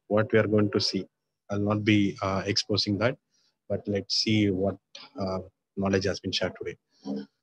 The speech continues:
So coming back to the yesterday's video on the eye opener or how to trade on, uh, Nifty index, as many people are requested that they are facing loss. So what I thought was like, "Okay, let me make a video on that." And that is why I made a video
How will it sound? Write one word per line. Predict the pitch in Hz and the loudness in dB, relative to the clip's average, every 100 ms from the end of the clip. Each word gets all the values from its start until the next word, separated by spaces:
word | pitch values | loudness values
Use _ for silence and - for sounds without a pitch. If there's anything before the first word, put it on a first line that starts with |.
| _ - | _ 2
So | 185 | 4
coming | 175 175 202 220 | 6 8 8 8
back | 196 196 | 6 6
to | 196 | 8
the | 190 180 | 8 8
yesterday's | 160 - 170 175 143 | 6 4 6 6 6
video | 151 147 151 185 190 _ | 4 6 6 6 2 _
on | 123 120 | 2 4
the | 123 | 4
eye | 117 120 | 6 6
opener | 120 117 117 117 | 6 4 2 4
or | 110 | 4
how | 104 107 113 | 4 2 2
to | 120 113 | 0 0
trade | 107 107 | 2 2
on, | 107 107 104 | 2 2 0
uh, | 101 | 0
Nifty | 101 - - 110 104 | -2 -4 -2 -2 -2
index, | 110 104 117 - - 104 | -2 0 -2 -4 -6 -2
as | 98 98 - | -2 -4 -8
many | 98 113 | -6 -4
people | 110 101 104 | -4 -6 -4
are | 101 98 | -4 -6
requested | - 101 - 107 | -8 -8 -6 -6
that | 101 | -6
they | 95 95 | -4 -4
are | - | -2
facing | 101 - 101 92 | -6 -4 -8 -2
loss. | 110 95 95 - _ _ _ - | 0 -2 -6 -16 _ _ _ -10
So | - 113 107 | 0 2 2
what | 107 107 113 | 0 0 0
I | 110 117 | 0 0
thought | 117 117 120 | 0 0 0
was | 117 - | -2 -2
like, | 113 107 | -2 -2
"Okay, | 104 110 | -2 -2
let | 104 104 - | -2 -4 -4
me | 117 110 104 | -4 -2 -4
make | 107 | -4
a | 107 101 | -4 -2
video | 104 107 107 101 | -2 0 -2 -2
on | 98 107 | -4 -2
that." | 135 135 | -2 -4
And | 101 95 | -8 -10
that | 95 104 | -10 -10
is | - | -4
why | 107 | -4
I | 98 | -4
made | 98 98 98 | -8 -8 -8
a | 95 | -10
video | 95 | -10